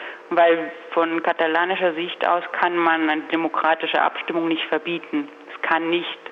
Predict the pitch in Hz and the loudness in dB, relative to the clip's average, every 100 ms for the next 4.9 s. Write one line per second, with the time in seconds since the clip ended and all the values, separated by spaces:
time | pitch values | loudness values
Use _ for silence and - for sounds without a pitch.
0 | - 143 147 151 170 185 185 - - - | -8 -2 0 0 -2 -4 -8 -18 -12 -6
1 | 160 160 147 147 151 165 160 147 151 147 | -2 0 0 -2 -2 0 2 4 4 6
2 | 165 170 160 156 165 - 135 - - - | 6 4 0 0 -4 -2 -4 -6 -14 -12
3 | - - - 196 202 214 202 - 170 - | -12 -10 2 2 4 2 2 2 -2 2
4 | 202 240 240 185 170 165 170 190 233 | 4 4 4 4 4 4 2 2 0